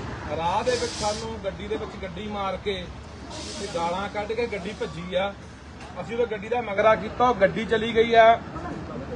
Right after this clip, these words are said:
ਸੀਆਈ ਦੇ ਵਿੱਚ, ਲੈ ਉਹਨਾਂ ਨੇ ਆਪਣੇ ਹੰਡਿਆਏ ਚਲੇ ਗਏ ਚੌਂਕੀ 'ਚ। ਕਹਿੰਦੇ ਅਸੀਂ ਪੁਲਿਸ ਮੁਲਾਜ਼ਮ ਆ। ਮੈਂ ਕਿਹਾ ਚਲੋ ਅੰਦਰ ਚੱਲ ਵੜਦੇ ਆ। ਥੋੜੀ ਦਾਰੂ ਪੀਤੀ ਹੋਈ, ਡੱਕੇ ਹੋਏ ਦਾਰੂ ਦੇ ਦੋਨੇ।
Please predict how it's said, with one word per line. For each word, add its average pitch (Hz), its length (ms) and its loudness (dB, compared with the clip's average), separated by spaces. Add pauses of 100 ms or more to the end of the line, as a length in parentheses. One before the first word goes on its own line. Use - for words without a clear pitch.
(500)
ਸੀਆਈ 220 380 8
ਦੇ 240 140 8
ਵਿੱਚ, 233 280 4
ਲੈ 240 240 6
ਉਹਨਾਂ 240 140 4
ਨੇ 247 80 4
ਆਪਣੇ 214 400 4
ਹੰਡਿਆਏ 233 280 10
ਚਲੇ 208 300 6
ਗਏ 170 180 2 (760)
ਚੌਂਕੀ 208 360 4
'ਚ। 156 180 -2 (380)
ਕਹਿੰਦੇ 247 180 8
ਅਸੀਂ 262 120 8
ਪੁਲਿਸ 226 260 4
ਮੁਲਾਜ਼ਮ 196 420 8
ਆ। 190 60 6
ਮੈਂ 208 120 8
ਕਿਹਾ 226 140 6
ਚਲੋ 233 80 6
ਅੰਦਰ 226 160 6
ਚੱਲ 208 180 8
ਵੜਦੇ 180 360 8
ਆ। 160 120 2 (760)
ਥੋੜੀ 208 160 4
ਦਾਰੂ 208 260 10
ਪੀਤੀ 214 320 -2
ਹੋਈ, 214 140 8
ਡੱਕੇ 220 300 6
ਹੋਏ 226 140 8
ਦਾਰੂ 196 240 8
ਦੇ 190 120 4
ਦੋਨੇ। 180 260 0